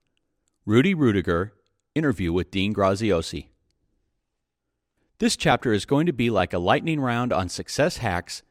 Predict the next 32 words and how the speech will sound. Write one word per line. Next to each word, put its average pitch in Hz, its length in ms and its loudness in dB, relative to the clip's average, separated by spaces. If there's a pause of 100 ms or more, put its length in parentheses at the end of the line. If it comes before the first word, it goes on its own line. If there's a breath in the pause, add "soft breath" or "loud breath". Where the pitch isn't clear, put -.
(160)
that 127 140 0
you 190 140 -2
can 269 140 0
adjust 113 400 0
to 120 80 -2
fit 147 200 0
your 185 120 2
life 90 340 0 (100)
in 120 120 -2
a - 20 0
moment's 123 400 0
notice. 104 460 -2 (480)
Of - 140 -6
course, 175 320 2
there 95 180 2
are 85 80 0
thousands 107 480 0
of 151 100 -2
habits, 82 480 -6 (180)
daily 110 280 2
routines, 87 680 -4
or 110 120 0
hacks 110 540 -4 (160)
which - 180 -4
can 120 140 -2
help 139 260 -4
you 196 120 2
along 113 300 2
your 113 80 0
journey 95 360 -2
to 120 120 -6
success. - 640 -6